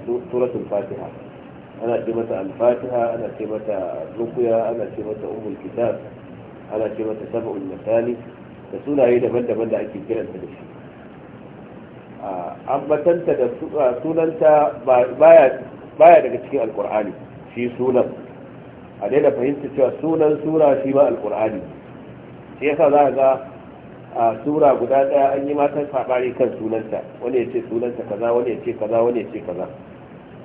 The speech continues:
Alkur'ani ba a saɓani a kansa. Sunan sura ba shi ne Alkur'ani ba.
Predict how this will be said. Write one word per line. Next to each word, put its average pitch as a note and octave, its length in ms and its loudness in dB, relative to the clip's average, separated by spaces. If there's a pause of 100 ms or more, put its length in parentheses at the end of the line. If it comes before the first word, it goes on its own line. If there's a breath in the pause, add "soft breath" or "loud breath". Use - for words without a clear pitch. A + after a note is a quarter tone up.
(460)
Alkur'ani B2 480 2
ba D#3 100 6
a - 100 8
saɓani A#2 400 2
a G2 100 -4
kansa. F#2+ 360 -10 (220)
Sunan D3+ 360 -2
sura D#3 300 4
ba A#2+ 160 2
shi C#3+ 140 -2
ne C3+ 100 2
Alkur'ani G2+ 480 -2
ba. E2 160 -14